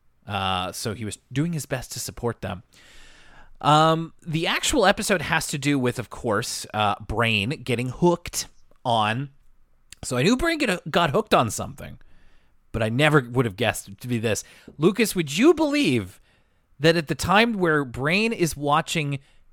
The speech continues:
a show called Junior Island,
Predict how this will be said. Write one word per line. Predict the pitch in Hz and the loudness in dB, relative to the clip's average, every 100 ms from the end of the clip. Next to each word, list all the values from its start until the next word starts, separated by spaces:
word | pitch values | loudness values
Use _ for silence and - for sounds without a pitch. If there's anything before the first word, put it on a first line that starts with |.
| - | -4
a | 135 | -2
show | - - 170 | 0 2 2
called | 180 170 147 131 117 | 2 0 0 -2 -8
Junior | 120 117 190 311 320 311 - - | -6 0 0 0 0 -2 0 0
Island, | 156 240 247 139 101 139 - | 2 4 4 4 0 -6 -8